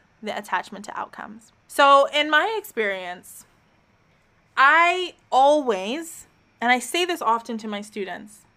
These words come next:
and I say, I've said this often here, it won't be the first time, it may be if you're new, but it likely is not the first time that you hear me say this. You need to map your actions to your aspirations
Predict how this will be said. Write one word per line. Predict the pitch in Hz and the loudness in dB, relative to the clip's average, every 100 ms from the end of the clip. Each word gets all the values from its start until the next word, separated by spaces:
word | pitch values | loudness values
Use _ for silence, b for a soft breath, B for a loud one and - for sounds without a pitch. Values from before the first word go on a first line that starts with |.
| _ - | _ -2
and | 226 | 0
I | 277 | 2
say, | - | 2
I've | 339 277 | 2 2
said | - 349 | 0 -2
this | 320 | 0
often | 277 277 262 233 | -2 -2 -6 -8
here, | 208 190 | -6 -6
it | 190 | -6
won't | 226 240 | -8 -8
be | |
the | 240 226 | -8 -6
first | 208 214 | -8 -6
time, | 220 202 208 214 _ _ - | -6 -6 -8 -14 _ _ -10
it | - | -8
may | 202 196 | -8 -8
be | 208 196 | -10 -12
if | 208 | -10
you're | 233 214 | -8 -8
new, | 196 202 208 - | -10 -14 -16 -14
but | 262 | -14
it | 214 | -2
likely | 269 349 349 320 | 2 2 2 -2
is | 247 | -2
not | 233 | -2
the | 214 | -4
first | 220 208 | -8 -6
time | 226 214 | -6 -6
that | 202 | -10
you | |
hear | 202 190 | -14 -14
me | - | -12
say | - | -12
this. | - - - - _ _ _ | -10 -12 -16 -20 _ _ _
You | 226 269 | -6 -4
need | 330 - | -4 -2
to | 370 | -2
map | 285 247 262 247 | 2 4 2 0
your | 233 | -2
actions | - 208 208 - 277 302 294 | -2 -4 -4 -6 -8 -8 -12
to | - 220 | -10 -6
your | 196 | -4
aspirations | 185 - 185 175 - - - 226 _ | -6 -8 -12 -12 -14 -16 -18 -20 _